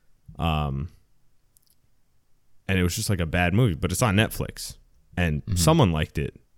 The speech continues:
Speaker 1: you know? So, like, that's a movie we never would have got because no theater in their, like, right mind would have been like, you know, "We're gonna show this movie," even though, like, two people are gonna buy tickets to it.
Speaker 2: Yeah.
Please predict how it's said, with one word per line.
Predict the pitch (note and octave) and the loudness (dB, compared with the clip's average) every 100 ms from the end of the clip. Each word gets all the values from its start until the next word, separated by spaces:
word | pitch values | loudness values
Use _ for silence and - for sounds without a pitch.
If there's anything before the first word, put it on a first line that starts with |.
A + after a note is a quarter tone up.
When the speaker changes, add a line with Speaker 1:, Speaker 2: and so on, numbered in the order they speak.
| _ _ - | _ _ -10
Speaker 1:
you | E2+ | -6
know? | D2+ D2+ _ _ _ _ _ _ _ | -6 -8 _ _ _ _ _ _ _
So, | - G#2 | 0 2
like, | E2+ D#2+ - | 2 0 2
that's | B2 C3 | 2 4
a | B2 | 4
movie | A2 G#2+ G#2 | 4 4 4
we | F2 E2+ | 4 4
never | F#2+ F2+ | 2 2
would | E2 D#2+ | 0 -2
have | - - | -6 -2
got | G#2 F2 C#2+ - - _ _ _ _ _ _ _ _ | 0 2 -2 -10 -18 _ _ _ _ _ _ _ _
because | E2+ - E2 D#2 - _ _ _ - | -4 0 0 -2 -8 _ _ _ -4
no | E2 F#2+ G#2 | 2 4 6
theater | G2+ G#2 G#2 F#2 D#2+ | 4 6 6 6 2
in | - F2 | 0 0
their, | D#2+ | 0
like, | D#2+ D#2 | -2 -6
right | C#2+ F#2 F2+ | -4 0 0
mind | - F2 E2 C#2+ | 0 -2 -2 -4
would | D#2+ | -6
have | D#2 | -4
been | D#2+ D#2+ | -4 -4
like, | D#2+ D#2 - - _ _ _ _ _ _ - | -4 -6 -10 -20 _ _ _ _ _ _ -6
you | E2 | -4
know, | C#2+ - - | -4 -8 -12
"We're | - E2+ F2 | -4 0 2
gonna | F2+ | 2
show | F2 - G#2+ | 0 2 4
this | G#2 - | 4 4
movie," | B2+ A#2 F2+ E2+ | 4 4 2 0
even | E2 E2 | -2 -2
though, | E2+ D#2 - - | -2 -4 -10 -8
like, | D2+ - | -6 -2
two | - F#2+ | 0 2
people | G#2+ G2+ | 2 2
are | G2 | 2
gonna | G2 F#2 | 2 0
buy | F#2 | 0
tickets | F2+ A2+ D#2+ - | 0 0 -2 -6
to | - D2 | -6 -6
it. | C2+ - - _ _ - - | -6 -14 -20 _ _ -20 -16
Speaker 2:
Yeah. | - D#2+ D#2+ | -8 -4 -4